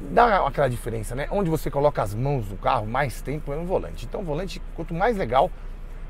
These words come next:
já vai exacerbar um pouco o seu prazer de dirigir. É, aqui temos pedal shifters de plástico. Tem que me controlar.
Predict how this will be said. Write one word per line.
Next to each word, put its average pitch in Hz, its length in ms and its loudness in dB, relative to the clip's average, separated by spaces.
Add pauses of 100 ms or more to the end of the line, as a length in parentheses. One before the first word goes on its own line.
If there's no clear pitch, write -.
já 151 160 2
vai 165 160 6
exacerbar 156 460 0
um 135 60 -4
pouco 123 200 -6
o - 20 -8
seu 135 120 -6
prazer 113 340 -4 (380)
de 160 140 6
dirigir. 131 420 -2 (480)
É, 101 320 -2
aqui 107 220 -2
temos 101 260 -6
pedal 101 280 -4
shifters 101 560 -6 (120)
de 110 80 -6
plástico. - 800 -10 (4000)
Tem - 100 -10
que - 60 -10
me 80 100 -8
controlar. - 540 -10